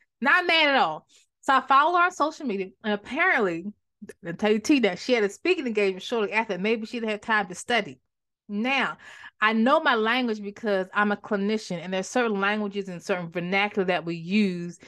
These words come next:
that we just automatically use 'cause we're clinicians. <laughs> Like, you know, we just, we just do. And I started talking about different, uh, uh, uh, uh, in my teaching,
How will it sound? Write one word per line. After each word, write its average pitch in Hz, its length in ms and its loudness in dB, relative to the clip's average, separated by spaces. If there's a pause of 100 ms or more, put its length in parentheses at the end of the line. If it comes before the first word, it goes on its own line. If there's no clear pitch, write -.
(220)
that 214 160 2
we 226 80 2
just 196 160 -4
automatically 202 580 2
use 214 240 0
'cause 185 140 -8
we're 175 80 -2
clinicians. 185 640 0
<laughs> 247 240 2
Like, 214 520 4 (140)
you 277 100 -4
know, 226 140 2
we 226 180 -2
just, 202 280 -12
we 208 120 -2
just 180 220 -4
do. 190 240 2 (600)
And 220 160 2
I 220 60 0
started 226 300 0
talking 247 360 -4
about 170 300 -4
different, 185 360 -4
uh, 160 240 -8
uh, 156 260 -10
uh, 156 340 -14
uh, 160 140 -12 (140)
in 185 160 -4
my 285 200 4 (120)
teaching, 190 420 -2